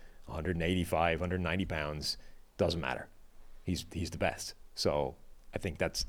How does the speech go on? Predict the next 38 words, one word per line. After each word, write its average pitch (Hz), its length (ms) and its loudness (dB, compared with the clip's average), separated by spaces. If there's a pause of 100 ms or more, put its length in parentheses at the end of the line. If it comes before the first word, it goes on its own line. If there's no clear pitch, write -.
literally 98 520 6
exactly 95 580 6
the - 80 -4
process 90 520 4
that 98 100 -2
Carolina 85 460 4
went 90 220 2
through, 78 320 0 (320)
which - 220 0
is, 78 380 4 (600)
we'll 82 120 -2
trade 143 260 12
up, 107 200 8
we're 92 60 2
comfortable, 95 640 8 (340)
let's 85 180 2
start 120 320 12 (640)
really 127 320 12
focusing 120 500 10
on, 107 80 10
on 92 100 8
everybody 127 380 12
else, 101 280 10
see 123 140 10
if 117 80 10
we 127 80 6
can 123 80 2
construct 113 400 8
a 113 40 6
case 104 320 8
that 101 120 2
they're 107 120 12
better. 85 400 6 (300)
And 92 100 2
the 98 80 8
answer 98 260 8
is 92 100 6
no, 90 240 6